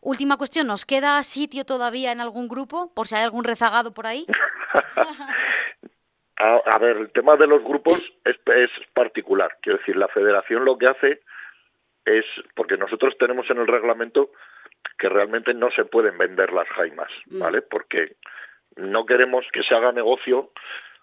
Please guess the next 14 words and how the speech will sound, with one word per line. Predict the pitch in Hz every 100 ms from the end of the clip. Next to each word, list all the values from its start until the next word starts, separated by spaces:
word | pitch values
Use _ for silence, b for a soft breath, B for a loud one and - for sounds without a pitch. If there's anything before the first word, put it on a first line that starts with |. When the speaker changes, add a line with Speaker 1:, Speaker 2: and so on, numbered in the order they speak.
| _ -
Speaker 2:
con | 98 92 -
que | 98 95 95 -
una | - 107 113
jaima | 120 117 113
bien | 110 113
situada | - 107 95 113 113 113
en |
el | 117 -
centro, | 131 127 - 262 - _ b b b b -
eh, | 98 95 85 82 -
se | 98
vendiera | 90 87 101 110
muy | 110 113 104
cara | 113 120 147